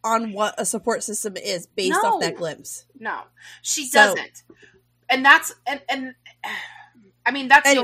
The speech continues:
Speaker 1: Anyways.
Speaker 2: way to write that character, honestly.
Speaker 1: Right.
Speaker 2: That's the only way to
Speaker 1: Right.
Speaker 2: write that character.
Speaker 1: Right.
Speaker 2: The only way that Rachel is ever justifiable is, number one, she met Dex first. And I think that's why we're supposed to root with, for them.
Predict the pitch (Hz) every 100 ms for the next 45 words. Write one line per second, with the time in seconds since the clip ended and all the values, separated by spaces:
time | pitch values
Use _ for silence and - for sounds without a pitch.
0 | 226 220 202 190 185 170 - 170 165 156
1 | 143 147 147 180 170 - 294 - 285 294
2 | 294 208 175 160 165 165 - 175 156 143
3 | - 196 156 - _ 240 269 - 320 392
4 | 359 285 247 240 214 196 202 202 208 220
5 | 170 170 _ 226 226 196 - 175 - 180
6 | 156 156 156 131 - - 202 214 214 247
7 | 214 185 196 - - 226 196 190 - 165
8 | - - - - - 220 214 214 254 247
9 | 247 240 220 240 - 214 190 175 - 165
10 | 156